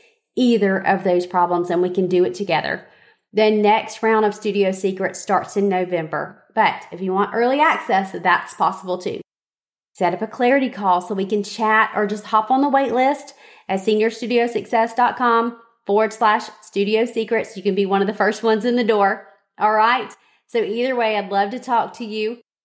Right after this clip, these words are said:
Of course, we have the Road to C E O coming up. Don't forget to sign up for that.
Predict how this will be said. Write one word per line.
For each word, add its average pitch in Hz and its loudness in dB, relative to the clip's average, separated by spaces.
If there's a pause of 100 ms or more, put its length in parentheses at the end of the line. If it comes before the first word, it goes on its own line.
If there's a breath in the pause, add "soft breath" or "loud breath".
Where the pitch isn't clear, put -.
(340)
Of - -20
course, 277 2
we 277 0
have 247 2
the 254 -6
Road 247 2
to 277 -8
C 277 -6
E 240 2
O 269 2
coming 262 -2
up. 233 2
Don't 247 0
forget 262 -2
to 285 -6
sign 262 0
up - -2
for 247 0
that. 277 0